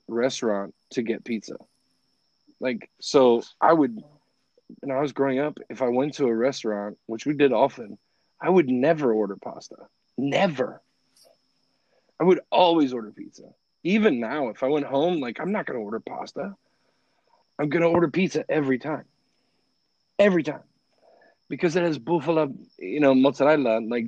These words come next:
you know, it has, it's just, Italian pizza is just so extraordinary that,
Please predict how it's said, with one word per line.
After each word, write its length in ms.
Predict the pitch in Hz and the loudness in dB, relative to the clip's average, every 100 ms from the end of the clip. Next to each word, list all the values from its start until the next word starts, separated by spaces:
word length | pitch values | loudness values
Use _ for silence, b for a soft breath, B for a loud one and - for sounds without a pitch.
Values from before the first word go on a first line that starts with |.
| - | -8
you 200 | 156 123 | -8 -4
know, 240 | 139 131 131 | 0 0 0
it 140 | 139 135 | 0 2
has, 400 | 143 135 131 - b b b b b _ | 2 2 0 -12 b b b b b _
it's 160 | 135 - | -10 -4
just, 260 | 180 - | -2 -2
Italian 440 | - 147 175 175 156 | -6 -6 -4 -4 -4
pizza 420 | 151 151 156 156 | -6 -6 -6 -4
is 200 | 120 123 | -8 -10
just 420 | - 143 135 - | -8 -8 -8 -10
so 520 | 139 139 143 147 147 143 _ _ _ _ - | -8 -6 -4 -4 -6 -10 _ _ _ _ -18
extraordinary 1300 | - - - 135 127 135 143 147 143 143 147 147 143 _ _ _ _ _ _ _ _ _ _ _ | -12 -10 -6 0 0 0 -2 -2 -2 -2 -4 -6 -12 _ _ _ _ _ _ _ _ _ _ _
that, 560 | 139 120 127 117 117 | -10 2 6 6 4